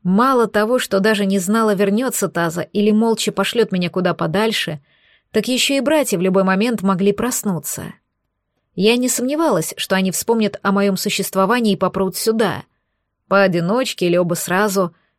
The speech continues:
меня не устраивал любой из вариантов. И лишь после обеда я услышала долгожданные шаги в коридоре.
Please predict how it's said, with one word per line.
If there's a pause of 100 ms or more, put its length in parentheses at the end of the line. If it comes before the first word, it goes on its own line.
(100)
меня
не
устраивал
любой
из
вариантов. (760)
И
лишь
после
обеда (540)
я
услышала
долгожданные
шаги
в
коридоре.